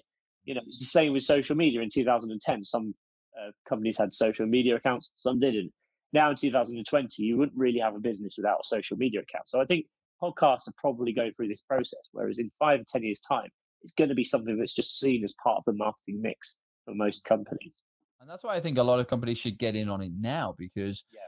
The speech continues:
Speaker 2: you know, it's already growing. But the way I see it is you can, there's a bit in the middle of between being a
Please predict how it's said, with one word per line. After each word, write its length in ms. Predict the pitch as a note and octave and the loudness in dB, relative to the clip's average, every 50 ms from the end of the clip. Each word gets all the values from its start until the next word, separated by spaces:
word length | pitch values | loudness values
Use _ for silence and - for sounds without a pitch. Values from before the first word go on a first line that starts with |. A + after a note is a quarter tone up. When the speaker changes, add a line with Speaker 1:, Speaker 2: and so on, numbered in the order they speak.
| - _ _ - | -18 _ _ -4
Speaker 2:
you 80 | A#2 | -2
know, 120 | A2 G2+ F2 - | -2 0 0 0
it's 160 | B2 A#2 - | -2 0 2
already 480 | D3 D#3+ E3 D3 D3 D3 C#3+ C#3 C3+ A2+ | 2 2 4 4 4 4 4 2 0 0
growing. 500 | G2 - A2 A#2+ C3+ C3+ A2 F#2 G2 F2+ | 0 2 4 6 6 6 4 2 -2 -4
But 180 | G#2 G#2+ A2 | -4 -4 -4
the 80 | A#2+ A#2 | 0 2
way 140 | C3+ D#3+ E3 | 2 4 6
I 140 | C#3+ C#3 | 6 4
see 260 | B2+ - - A#2 G#2+ G2 | 4 2 -2 -4 -4 -4
it 120 | C#2 E2+ | -4 -6
is 140 | F#2+ F#2 - | -8 -8 -8
you 80 | A2 G#2 | -8 -6
can, 160 | - A2+ - _ _ B1+ - _ _ _ _ _ _ _ _ _ _ _ _ _ _ _ _ _ _ _ _ _ _ _ A#2+ | -6 -8 -8 _ _ -20 -20 _ _ _ _ _ _ _ _ _ _ _ _ _ _ _ _ _ _ _ _ _ _ _ -16
there's 180 | B2 C3 B2 | -12 -10 -8
a 60 | C3+ | -6
bit 220 | B2 A2+ E3 F3 - | -2 -2 0 0 2
in 100 | E3 D#3 | 2 4
the 80 | C#3+ | 4
middle 340 | C3+ C3 C3+ C3 B2+ B2+ A#2 | 6 6 6 6 6 6 4
of 220 | A2 G#2 F#2 - - | 2 2 0 -2 -2
between 520 | A2+ A2 - - - A#2+ A2 A2 G#2+ F#2+ | -2 -2 -2 -2 0 0 2 2 2 2
being 280 | A2 A2+ A2+ A2 G#2 | 2 2 2 2 0
a 60 | G2+ | -2